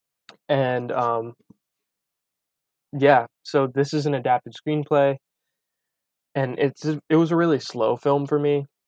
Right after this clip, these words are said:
so I wasn't the biggest fan of the film in general, but, but it was, the cinematography was beautiful and, and the directing was, was there. Um, so I can see why this,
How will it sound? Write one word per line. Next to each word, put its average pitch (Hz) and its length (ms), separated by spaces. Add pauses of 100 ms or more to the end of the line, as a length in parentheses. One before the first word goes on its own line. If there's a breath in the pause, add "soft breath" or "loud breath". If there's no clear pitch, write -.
(120)
so 117 380 (720)
I 127 280
wasn't 131 580 (320)
the 127 160 (100)
biggest 131 400
fan 147 300
of 123 100
the 135 80
film 139 280
in 117 120
general, 120 400
but, 117 240 (200)
but 123 120
it 120 80
was, 120 220 (540)
the 143 80
cinematography 123 720
was 110 180
beautiful 113 500
and, 110 360
and 113 180
the 117 60
directing 120 440
was, - 380
was 113 380 (220)
there. 110 380 (540)
Um, 110 360 (1120)
so 123 260
I 123 120
can 139 140
see 123 420
why 117 200
this, 107 220